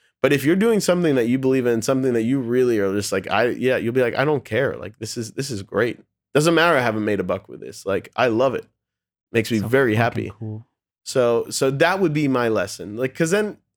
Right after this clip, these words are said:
Speaker 1: even if you don't get the money, at least you get some happiness out of it.
Speaker 2: Dude, that, you could not have concluded that any better. And I, like, thank you. Thank you for sharing that.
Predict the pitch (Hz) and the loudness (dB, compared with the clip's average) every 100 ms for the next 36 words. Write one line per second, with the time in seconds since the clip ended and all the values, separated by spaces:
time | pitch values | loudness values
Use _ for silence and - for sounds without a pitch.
0 | _ - 185 233 233 208 214 214 185 160 | _ -10 -4 0 0 2 2 2 2 2
1 | 156 156 139 131 127 117 117 104 92 90 | 2 2 0 -4 -2 -2 -2 -4 -6 -8
2 | 85 73 73 82 85 67 _ _ _ _ | -14 -12 -12 -12 -16 -20 _ _ _ _
3 | _ _ - 113 113 113 _ _ _ _ | _ _ -6 -4 -4 -10 _ _ _ _
4 | _ _ - 120 131 _ _ _ 143 123 | _ _ -2 0 0 _ _ _ -2 -2
5 | - 143 135 127 127 113 135 123 120 117 | 0 4 4 4 2 0 -2 -2 -2 -2
6 | 113 110 - 117 113 110 110 110 - 131 | -2 -6 -4 -4 -2 -2 -4 -4 -4 -2
7 | 120 120 127 - - 135 120 113 110 - | -2 -2 -6 -6 -2 -2 -2 -6 -10 -12
8 | - 139 135 147 139 147 131 123 123 127 | -2 2 4 4 2 2 0 0 2 2
9 | 127 127 | 2 0